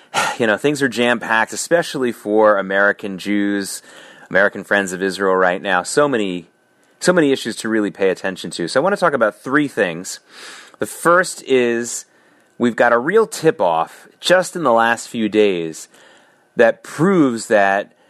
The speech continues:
just about every anti-Israel, so-called pro-Palestinian protester activist is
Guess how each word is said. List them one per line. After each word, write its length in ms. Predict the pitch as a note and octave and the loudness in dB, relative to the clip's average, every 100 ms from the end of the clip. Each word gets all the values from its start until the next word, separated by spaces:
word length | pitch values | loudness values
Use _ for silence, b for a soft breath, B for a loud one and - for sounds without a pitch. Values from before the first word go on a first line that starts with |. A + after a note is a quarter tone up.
| b b b | b b b
just 380 | - A3 G#3 F#3+ | -2 0 0 2
about 280 | E3 C#3 C3 | 4 6 4
every 360 | B2+ A#2+ A#2+ | 2 0 -2
anti-Israel, 920 | A#2 A#2+ B2+ G#2 G#2+ A2 G#2+ G#2 G2+ | -2 -2 0 0 0 -4 -2 0 0
so-called 640 | F#2+ - B2 A2 A2+ G#2+ - | -2 -2 -2 0 0 0 0
pro-Palestinian 1000 | A#2+ A2+ G#2 A2 G#2+ G#2 - G#2+ G2+ F2+ | 0 0 0 0 2 0 -2 -2 -2 -4
protester 760 | A#2+ A2+ - G#2+ G2+ - F#2+ | -2 -2 0 -4 -4 -2 0
activist 760 | F#2+ G#2+ G#2 G#2 F#2 F2+ - - | 2 0 -2 -4 -4 -4 -6 -6
is 420 | F#2+ F2 - | -6 -6 -8